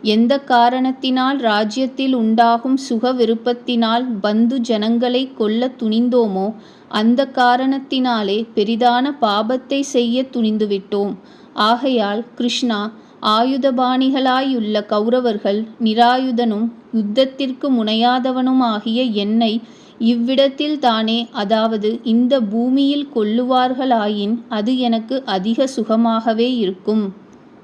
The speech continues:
சஞ்சயன் வாக்கியம். இவ்வகையாக அர்ஜுனன் கூறி, துக்கத்தினால் சலிப்படைந்த மனத்தனாய், பாணத்தோடு கூடிய காண்டீபத்தை எறிந்துவிட்டு, இரு சேனைகளின் மத்தியில் யுத்த களத்தில்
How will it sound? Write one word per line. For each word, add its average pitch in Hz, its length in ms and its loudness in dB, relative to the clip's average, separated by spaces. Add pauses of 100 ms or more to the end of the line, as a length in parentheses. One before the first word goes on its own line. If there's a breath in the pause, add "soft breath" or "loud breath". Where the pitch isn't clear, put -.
(800 soft breath)
சஞ்சயன் 262 680 2
வாக்கியம். 202 680 -2 (400 loud breath)
இவ்வகையாக 233 1040 2 (180)
அர்ஜுனன் 254 600 2
கூறி, 226 500 -2 (140)
துக்கத்தினால் 262 960 0
சலிப்படைந்த 240 720 0
மனத்தனாய், 220 760 0 (200)
பாணத்தோடு 254 760 0
கூடிய 240 440 -2
காண்டீபத்தை 233 920 0 (120)
எறிந்துவிட்டு, 214 840 0 (440 loud breath)
இரு 247 340 2 (120)
சேனைகளின் 262 680 2
மத்தியில் 214 760 -2
யுத்த 220 400 0
களத்தில் 220 640 -2